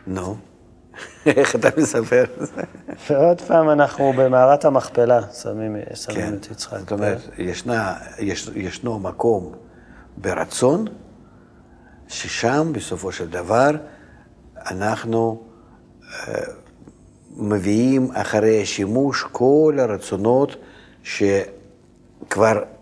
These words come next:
Speaker 1: מהם יצאו צאצאים, ועם הצאצאים האלה מרצונות המתוקנים יותר ויותר משתמשים, והאלו נמצאים שם במקום הזה, אה, ב-, ב-, במערת המכפלה.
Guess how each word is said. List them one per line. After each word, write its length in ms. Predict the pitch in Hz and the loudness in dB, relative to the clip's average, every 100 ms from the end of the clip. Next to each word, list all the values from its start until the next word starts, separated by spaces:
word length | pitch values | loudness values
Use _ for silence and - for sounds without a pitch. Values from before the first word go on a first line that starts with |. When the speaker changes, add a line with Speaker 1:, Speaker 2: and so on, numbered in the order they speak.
| - | -8
Speaker 1:
מהם 560 | 101 104 110 117 147 135 | 0 2 2 4 4 2
יצאו 340 | 101 - 123 | 0 -2 -4
צאצאים, 720 | - 95 - 87 78 98 160 220 - - - - - _ - | -4 -4 -4 -6 -6 -2 -2 -4 -10 -20 -20 -20 -20 _ -4
ועם 240 | 98 98 | -2 -2
הצאצאים 560 | 95 104 90 104 113 135 | -4 -6 -4 -2 -2 2
האלה 260 | 127 117 | 2 2
מרצונות 500 | 107 107 98 107 107 | 0 -4 -4 -6 -4
המתוקנים 720 | 104 98 101 87 92 85 104 143 - - _ - - - - | -6 -6 -8 -6 -6 -6 -6 -6 -10 -20 _ -20 -20 -20 -10
יותר 400 | 87 - 110 143 | -8 0 0 0
ויותר 460 | 113 82 87 113 135 - - | -2 -8 -2 0 0 -2 -10
משתמשים, 680 | 92 - 82 - 123 147 180 - - - | -12 -10 -12 -8 -4 -4 -6 -14 -20 -10
והאלו 560 | 90 85 98 143 - | -6 -2 0 0 0
נמצאים 480 | 160 92 87 85 98 | -2 -6 -10 -10 -10
שם 260 | - 107 139 | -8 -6 -6
במקום 420 | 110 92 - 98 | -8 -8 -8 -8
הזה, 240 | 101 - 110 - - - - - - - - - - | -8 -6 -8 -8 -20 -20 -20 -20 -20 -20 -20 -18 -10
אה, 40 | 92 87 87 82 82 - - - - - 78 | -8 -6 -8 -10 -14 -20 -20 -20 -20 -20 -14
ב-, 280 | 85 87 85 85 | -10 -8 -8 -12
ב-, 240 | 87 85 85 87 87 | -12 -12 -14 -20 -16
במערת 540 | 92 87 87 92 104 110 | -14 -12 -8 -6 -4 -6
המכפלה. 420 | 87 - - - | -12 -16 -20 -20